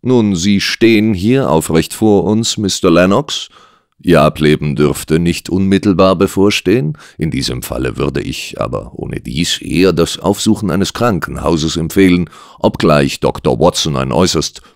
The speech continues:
bemühter Arzt ist, der stets sein Bestes versucht. Danke, Holmes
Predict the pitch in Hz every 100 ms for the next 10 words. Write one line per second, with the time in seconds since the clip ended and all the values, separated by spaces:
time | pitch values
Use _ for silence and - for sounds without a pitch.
0 | - 73 73 101 - 78 62 92 76 -
1 | - 82 - - 101 - 143 120 - 82
2 | 71 123 - - 57 - 65 73 - -
3 | - _ _ _ _ _ - - - _
4 | _ _ _ _ _ _ _ - - -
5 | 82 - - - - - 64 52 -